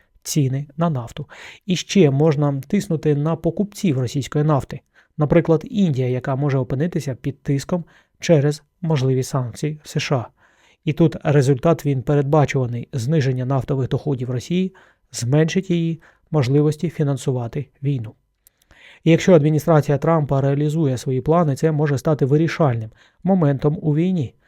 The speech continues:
Економічний тиск на Росію та посилення санкцій матиме безпосередній вплив на її здатність продовжувати агресію.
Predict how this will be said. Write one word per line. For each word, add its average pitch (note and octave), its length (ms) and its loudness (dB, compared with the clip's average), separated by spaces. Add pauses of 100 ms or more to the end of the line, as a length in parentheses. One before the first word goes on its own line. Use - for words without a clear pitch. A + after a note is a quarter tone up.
(240)
Економічний D3+ 580 2
тиск C#3 260 -2
на C3 120 -4
Росію C3+ 420 -2
та B2+ 120 -6
посилення C3+ 520 -2
санкцій C#3+ 440 -2
матиме C#3 400 -2 (380)
безпосередній D3+ 1200 0
вплив D3+ 420 0
на C3 100 0
її B2+ 200 -2
здатність D3 440 -4
продовжувати C3+ 600 -2
агресію. D3+ 460 2